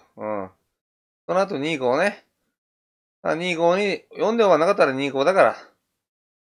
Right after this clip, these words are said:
そしたらちゃんと七番は磨け、センスを。六番がサイしろって言えるようになれ、いつか。俺見たら六番なんかサイしろだろ。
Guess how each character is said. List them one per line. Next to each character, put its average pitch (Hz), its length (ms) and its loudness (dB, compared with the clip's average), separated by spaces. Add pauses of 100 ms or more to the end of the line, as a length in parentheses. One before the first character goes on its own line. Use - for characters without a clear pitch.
(420)
そ 165 80 -2
し 151 60 -6
た 214 140 0
ら 185 80 4
ち - 80 -6
ゃ 185 80 4
ん 180 80 -4
と 196 80 -4
七 196 240 4
番 226 120 6
は 175 80 4
磨 190 280 2
け、 247 140 2
セ 208 160 0
ン 202 100 -2
ス - 140 -2
を。 101 260 0 (720)
六 139 260 -4
番 202 180 6
が 175 100 2
サ 196 200 2
イ 190 60 4
し - 140 -2
ろ 220 100 6
っ - 100 -10
て 175 140 0
言 190 100 4
え 214 40 4
る 196 60 2
よ 190 80 2
う - 20 0
に 170 60 -2
な 165 140 6
れ、 208 140 6
い 113 60 -2
つ - 80 -16
か。 98 300 0 (1600)
俺 175 240 2
見 269 120 2
た 247 100 8
ら 185 100 6
六 139 220 0
番 269 120 4
な 175 60 4
ん 143 40 0
か 127 60 -2
サ - 220 2
イ 233 60 4
し - 100 -2
ろ 392 80 4
だ 415 100 4
ろ。 117 300 -2